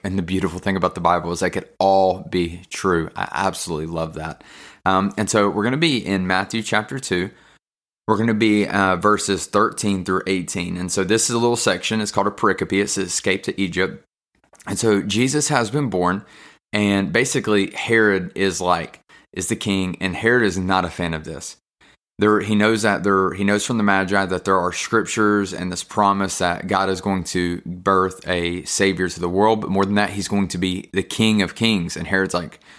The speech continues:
"Hold up, I'm the king. I'm the one that's in power.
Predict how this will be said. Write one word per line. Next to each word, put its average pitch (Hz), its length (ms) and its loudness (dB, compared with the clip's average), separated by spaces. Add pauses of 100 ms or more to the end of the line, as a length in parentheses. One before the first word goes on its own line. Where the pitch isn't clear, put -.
(220)
"Hold 104 180 2
up, 90 200 0
I'm 120 200 2
the 113 80 0
king. 90 400 -4
I'm 110 180 0
the 110 80 2
one 95 200 0
that's 87 200 -4
in 85 80 -6
power. 82 440 -2